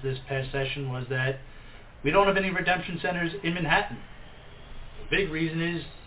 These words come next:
because the bottle bill hasn't been expanded, the handling fees at three and a half cents, redemption centers were priced out of Manhattan. So now we need to come up with solutions on how to get, uh, redemption programs back into the city.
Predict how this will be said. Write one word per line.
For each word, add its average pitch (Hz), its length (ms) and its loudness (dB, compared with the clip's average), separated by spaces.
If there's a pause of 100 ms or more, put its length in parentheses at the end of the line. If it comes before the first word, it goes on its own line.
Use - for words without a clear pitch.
(100)
because 147 340 -2
the 147 60 2
bottle 156 320 8
bill 156 140 4
hasn't 147 260 2
been 143 120 2
expanded, 147 580 0 (200)
the 135 80 -4
handling 147 400 -2
fees 151 180 -2
at 135 120 2
three 143 120 -2
and 139 100 0
a - 40 0
half 139 240 0
cents, 165 240 2 (400)
redemption 170 500 2
centers 175 300 0
were 160 120 4 (140)
priced 196 280 6
out 214 180 10
of 190 60 6
Manhattan. 123 420 -2 (180)
So 165 80 2
now 165 240 4
we 180 60 -2
need 170 180 0
to 147 80 -2
come 160 200 0
up 151 160 0
with 143 160 -4
solutions 139 600 0 (160)
on 127 120 -2
how 151 160 4
to 156 120 4
get, 143 280 4 (380)
uh, 120 100 0
redemption 147 440 2
programs 143 540 2
back 139 240 4
into 139 200 -6
the 131 140 0
city. 190 280 -2